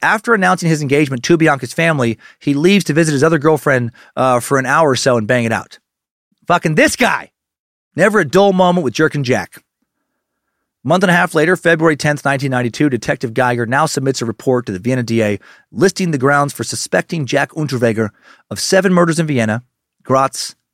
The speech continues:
and Bregenz. Uh, the D A concludes that there is still not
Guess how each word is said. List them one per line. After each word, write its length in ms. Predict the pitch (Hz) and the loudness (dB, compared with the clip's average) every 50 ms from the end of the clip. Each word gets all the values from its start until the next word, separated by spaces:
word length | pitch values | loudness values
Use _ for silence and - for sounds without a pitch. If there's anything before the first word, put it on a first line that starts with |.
| _ _ _ _ | _ _ _ _
and 140 | 117 120 113 | -8 -6 -4
Bregenz. 420 | 120 110 113 95 - - - - - _ _ _ _ _ _ _ _ - _ _ _ _ _ _ _ _ _ _ _ - | -2 -4 -4 -4 -6 -10 -14 -14 -16 _ _ _ _ _ _ _ _ -20 _ _ _ _ _ _ _ _ _ _ _ -2
Uh, 440 | 123 123 123 120 120 120 120 117 - - _ _ | 0 0 2 2 2 2 0 0 -2 -6 _ _
the 80 | - 120 | -6 -4
D 240 | 110 143 202 214 | -2 0 2 2
A 100 | 185 175 | 2 2
concludes 460 | 170 - 175 160 - 175 170 165 160 - | 0 -2 -8 -4 0 2 2 2 2 0
that 140 | - 123 | -6 -4
there 160 | - 131 120 113 | -2 -2 -2 -2
is 80 | - | -4
still 260 | - - 165 170 175 | -2 0 0 2 2
not 400 | 165 139 120 123 127 139 151 - | 0 0 -2 0 0 0 0 -2